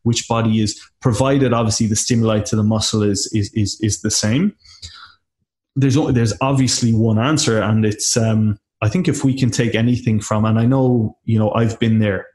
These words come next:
you know, sleeping four-hour nights for almost three years.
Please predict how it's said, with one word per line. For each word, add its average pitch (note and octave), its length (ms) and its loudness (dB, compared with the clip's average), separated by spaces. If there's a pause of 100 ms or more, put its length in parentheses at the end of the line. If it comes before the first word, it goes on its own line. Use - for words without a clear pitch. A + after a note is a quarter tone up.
(140)
you G#2+ 100 0
know, G2+ 80 0
sleeping G#2 340 -2
four-hour A2 480 0
nights G#2 340 -2
for - 360 -4 (240)
almost G2+ 380 -2
three A#2 140 0
years. A2 520 0